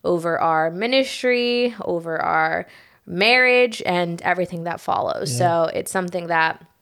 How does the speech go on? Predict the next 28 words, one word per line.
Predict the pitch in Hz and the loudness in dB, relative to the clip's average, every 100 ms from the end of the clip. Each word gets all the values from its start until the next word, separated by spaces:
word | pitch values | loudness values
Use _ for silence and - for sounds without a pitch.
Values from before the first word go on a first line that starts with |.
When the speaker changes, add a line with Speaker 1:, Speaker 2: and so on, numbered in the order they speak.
| _ _ _ - - | _ _ _ -8 0
Speaker 1:
I | 190 | 2
know | 185 | 2
we | 180 | 2
really | 185 185 | 2 2
loved | 170 170 165 | 2 0 0
the | 165 | -2
last | 160 185 - | 0 -2 -2
time | 180 107 | -4 -4
around, | 85 98 | -4 -6
and | 98 | -8
we | 107 | -10
were | 117 | -10
so | - - 170 | -6 -2 -2
excited | 175 - - 135 | -2 -8 -8 -8
to | 185 | -10
do | - | -8
it | 92 - | -8 -8
this | 101 - | -10 -10
year. | 101 98 - - - - - - | -8 -8 -8 -16 -20 -20 -20 -8
So | 208 | 0
we | 220 | 2
have | 220 | 4
a | 233 | 4
lot | 226 220 | 2 0
to | 208 | -4
share | - 196 185 | -2 0 -2
from | 185 170 165 | -4 -6 -4
that | 170 175 226 262 | 0 2 2 0